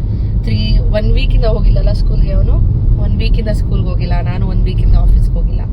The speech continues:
ಅವನ್ನ ನೋಡ್ಕೊಂಡು ಮನೇಲಿ ಸ್ವಲ್ಪ ಕೇರ್ ಮಾಡೋದಷ್ಟೇ ನನ್ನ ಕೆಲಸ ಆಗಿತ್ತು. ಆ, and ಇವಾಗ ಬೆಳಗ್ಗೆ ಎದ್ದು ಅವ್ನು ಸ್ನಾನ ಮಾಡಿಸ್ಕೊಂಡು ಬಂದೆ, ಮಲಗಿಬಿಟ್ಟಿದ್ದಾನೆ. ಇವಾಗ ಹೋಗ್ಬಿಟ್ಟು ನಾವು ಫಸ್ಟ್ ರೆಡಿ ಆಗಬೇಕು. ಅದಕ್ಕೂ ಮುಂಚೆ ಜ್ಯುವೆಲರಿ ಶಾಪ್ ಹೋಗ್ಬೇಕು,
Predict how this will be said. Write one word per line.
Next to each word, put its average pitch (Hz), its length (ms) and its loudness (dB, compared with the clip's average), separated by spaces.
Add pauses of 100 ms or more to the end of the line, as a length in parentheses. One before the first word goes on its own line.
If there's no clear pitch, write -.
(500)
ಅವನ್ನ - 220 2
ನೋಡ್ಕೊಂಡು - 920 -2
ಮನೇಲಿ - 280 -2
ಸ್ವಲ್ಪ - 300 -2
ಕೇರ್ - 340 0
ಮಾಡೋದಷ್ಟೇ - 540 2
ನನ್ನ - 240 0
ಕೆಲಸ - 280 2
ಆಗಿತ್ತು. - 380 0 (720)
ಆ, - 80 0 (920)
and - 140 0
ಇವಾಗ 202 220 -4
ಬೆಳಗ್ಗೆ - 280 -2
ಎದ್ದು - 140 -2
ಅವ್ನು - 140 0
ಸ್ನಾನ - 300 -2
ಮಾಡಿಸ್ಕೊಂಡು - 460 0
ಬಂದೆ, - 240 2 (480)
ಮಲಗಿಬಿಟ್ಟಿದ್ದಾನೆ. - 680 0 (500)
ಇವಾಗ - 240 4
ಹೋಗ್ಬಿಟ್ಟು - 600 2
ನಾವು - 240 -2
ಫಸ್ಟ್ - 220 -4
ರೆಡಿ 208 300 -2
ಆಗಬೇಕು. - 420 -2
ಅದಕ್ಕೂ - 360 -2
ಮುಂಚೆ - 360 -4
ಜ್ಯುವೆಲರಿ - 440 -4
ಶಾಪ್ - 260 -6
ಹೋಗ್ಬೇಕು, - 500 -6